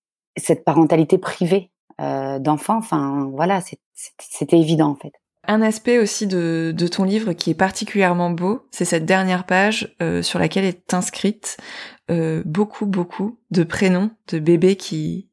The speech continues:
Speaker 2: n'ont pas pu vivre ou qui sont partis trop tôt. C'était important pour toi de faire figurer ces prénoms quelque part dans le livre ?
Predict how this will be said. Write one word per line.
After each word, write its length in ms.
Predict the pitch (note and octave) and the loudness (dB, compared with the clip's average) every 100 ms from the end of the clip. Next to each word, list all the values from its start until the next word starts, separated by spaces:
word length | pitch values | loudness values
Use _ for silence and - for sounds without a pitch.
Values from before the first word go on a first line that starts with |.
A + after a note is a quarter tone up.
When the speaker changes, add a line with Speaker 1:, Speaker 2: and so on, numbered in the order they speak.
| - | -8
Speaker 2:
n'ont 160 | D#3 D3+ | -6 0
pas 140 | F3+ | 0
pu 180 | F3+ F3+ | 0 -2
vivre 320 | F3+ A3+ G#3 | 2 2 2
ou 40 | |
qui 160 | D#3+ F#3+ | -4 -4
sont 180 | - D#3+ | -4 -2
partis 360 | E3 D#3+ - | -4 -4 -6
trop 280 | G3+ - F#3 | -6 -4 -4
tôt. 280 | F3+ G3 B3 _ _ - _ | 0 0 0 _ _ -20 _
C'était 400 | - E3+ E3+ - | -6 -4 0 2
important 380 | F3+ F#3+ - G3+ | 2 0 -2 -4
pour 140 | - | -4
toi 120 | - | -6
de 100 | F3 | -6
faire 240 | D#3+ D#3+ - | -4 -6 -6
figurer 460 | - F3+ F3+ F3+ | -4 0 0 -2
ces 200 | F#3+ - | -4 -8
prénoms 380 | D#3+ - F3 F3+ | -8 -4 -4 -4
quelque 340 | F3+ F#3 - E3 | -4 -6 -6 -2
part 260 | F3 F3+ | -2 -2
dans 120 | F3 | -6
le 80 | D#3 | -6
livre ? 340 | D#3 F3+ - | -6 -8 -12